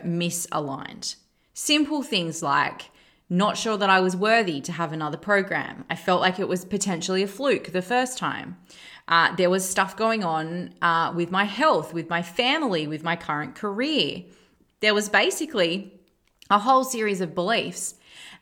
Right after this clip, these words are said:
And then there was also values at play. And this has been such a big part of this week, you know. I had values around, uh,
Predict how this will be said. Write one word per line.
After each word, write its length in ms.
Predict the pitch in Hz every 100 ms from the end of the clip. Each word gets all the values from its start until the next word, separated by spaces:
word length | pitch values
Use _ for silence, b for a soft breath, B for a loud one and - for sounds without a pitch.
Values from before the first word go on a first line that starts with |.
| -
And 200 | 262 262
then 140 | 277
there 140 | 269 269
was 180 | 269
also 460 | 269 339 - 247 202
values 580 | 180 185 214 208 170 156
at 80 | -
play. 400 | - 131 - - _ -
And 160 | 196
this 140 | 220 220
has 140 | 247
been 220 | 240 214
such 260 | - 220 -
a 60 | 190
big 300 | - 185 185
part 280 | 175 170
of 160 | 165 151
this 200 | 160 160
week, 420 | 185 156 - -
you 80 | 156
know. 340 | 139 175 254 262 _ _ _
I 120 | 185 196
had 340 | 214 226 190
values 540 | 190 214 254 208 170
around, 640 | 165 160 165 160 160 165 - _ _ _ _ _ _ _ _ _ - _ -
uh, 340 | 180 170 165